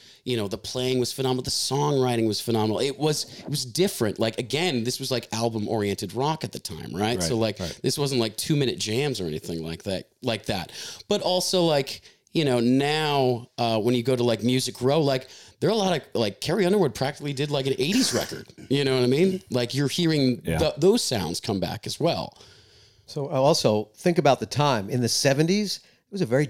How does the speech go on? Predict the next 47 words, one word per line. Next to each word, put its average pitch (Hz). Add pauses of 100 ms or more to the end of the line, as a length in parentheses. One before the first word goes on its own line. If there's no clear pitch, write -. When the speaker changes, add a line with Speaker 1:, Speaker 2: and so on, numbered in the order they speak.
(100)
Speaker 3:
dark 117
time 117
in 92
this 92
country. -
There 156
was 143
a 113
Speaker 2:
That's, 92
Speaker 3:
lot. 127
Speaker 2:
that's 98
what 101
I 92
was 85
gonna 82
say. 160
Speaker 3:
There 208
was, 156
I 139
mean, 143 (180)
it - (160)
was, 160
I 143
mean, 160
I 165
was 175
thinking 147
back, 151
you 123
know, 127
the 120
fear. 170
There 190
was 185
so 196
much 180
fear. 196
I 147
was 196
a 160
little 131
kid. 170
I 120
was 151
born 135
in 120
seventy-one. 117